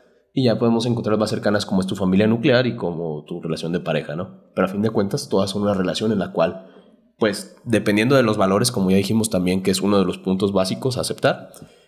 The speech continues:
este, la tolerancia siempre está ahí de por medio para poder llevar a cabo esta relación de una manera correcta, ¿no?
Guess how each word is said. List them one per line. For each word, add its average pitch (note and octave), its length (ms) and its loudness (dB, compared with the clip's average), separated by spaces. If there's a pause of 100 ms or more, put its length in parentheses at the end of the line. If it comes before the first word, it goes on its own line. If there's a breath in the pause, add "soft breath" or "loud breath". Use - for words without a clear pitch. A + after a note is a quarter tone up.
(120 loud breath)
este, E2+ 840 2
la G2 200 0
tolerancia F#2 420 0
siempre G2 240 -2
está F#2+ 140 -2
ahí F#2+ 80 2
de G#2 80 2
por F2+ 180 -6
medio G2+ 240 2
para E2 220 -6
poder F2 260 -2
llevar F2+ 240 -2
a F#2+ 100 -6
cabo F2+ 300 2
esta G2 220 0
relación F#2 360 0
de F2+ 60 -2
una F2+ 140 0
manera D#2+ 340 -2
correcta, D#2+ 400 -6
¿no? F2+ 200 -12